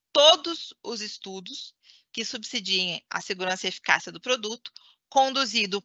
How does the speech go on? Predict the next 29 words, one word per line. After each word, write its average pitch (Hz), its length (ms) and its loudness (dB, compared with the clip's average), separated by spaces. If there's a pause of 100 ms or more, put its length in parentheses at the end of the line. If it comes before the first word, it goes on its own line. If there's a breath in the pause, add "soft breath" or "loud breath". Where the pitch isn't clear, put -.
(140)
pelo 285 480 8
ou 254 300 4
para 196 360 6
o - 20 -8
solicitante, 214 880 -4 (240 soft breath)
seja 285 360 6
com 247 120 -8
insumo 208 280 -10
farmacêutico 202 580 -8
ativo, 247 420 -6 (300 soft breath)
seja 262 520 4 (300)
com 247 360 -2
o 240 100 -8
medicamento 240 600 0
que - 60 -20
está 233 140 -4
sendo 190 240 -12
proposto - 440 -10
para - 120 -8
registro, 214 540 -4 (600 soft breath)
e 370 240 10 (400)
para 285 220 6
os - 80 -8
quais 240 460 6 (240)
a 240 100 4
empresa 247 360 -2
solicitante 254 680 -8
do 226 100 -12
registro 220 540 -10